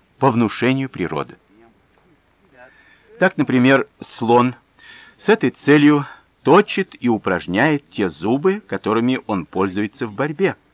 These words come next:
ибо у слонов имеются для этой цели особые зубы,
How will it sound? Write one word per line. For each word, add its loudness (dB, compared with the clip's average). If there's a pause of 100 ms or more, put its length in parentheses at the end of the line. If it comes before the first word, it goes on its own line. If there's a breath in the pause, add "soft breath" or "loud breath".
(440 loud breath)
ибо -2
у 2
слонов 0
имеются 0
для 0
этой -6
цели -4
особые -6
зубы, -10